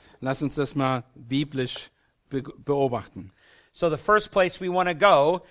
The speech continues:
Speaker 2: is Matthew chapter seven and verse two.
Speaker 1: Also Matthäus sieben, Vers zwei ist der erste Abschnitt, den wir uns anschauen möchten.
Speaker 2: This is the middle of the Sermon on the Mount.
Speaker 1: Das ist mi-, äh, mittendrin von der Bergpredigt.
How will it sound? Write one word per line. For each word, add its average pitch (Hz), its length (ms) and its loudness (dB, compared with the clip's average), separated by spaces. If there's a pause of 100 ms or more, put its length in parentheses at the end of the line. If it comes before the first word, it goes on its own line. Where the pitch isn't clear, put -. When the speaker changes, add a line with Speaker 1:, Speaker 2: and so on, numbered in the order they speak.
(120)
Speaker 2:
is 131 240 -8
Matthew 160 400 0
chapter 160 400 -2
seven 156 600 0 (300)
and 135 200 -6
verse 147 440 -2
two. 156 500 0
Speaker 1:
Also 117 240 -6
Matthäus 135 560 0
sieben, 139 440 -2
Vers 120 360 -6
zwei 131 380 0
ist - 180 -10
der 123 160 -8
erste 131 440 -4
Abschnitt, 120 420 -10
den 117 120 -6
wir 120 80 -4
uns 120 140 -6
anschauen 117 480 -6
möchten. 98 380 -14 (840)
Speaker 2:
This 165 200 -4
is 175 140 -4
the 170 80 -4
middle 180 480 6
of 151 80 -4
the 151 80 -4
Sermon 160 400 -2
on 160 100 0
the 170 80 -2
Mount. 180 460 2 (220)
Speaker 1:
Das 110 160 -12
ist 123 120 -8
mi-, 127 240 -2 (220)
äh, 113 140 -10
mittendrin 139 800 0
von 120 300 -4
der 117 160 -6
Bergpredigt. 151 960 -2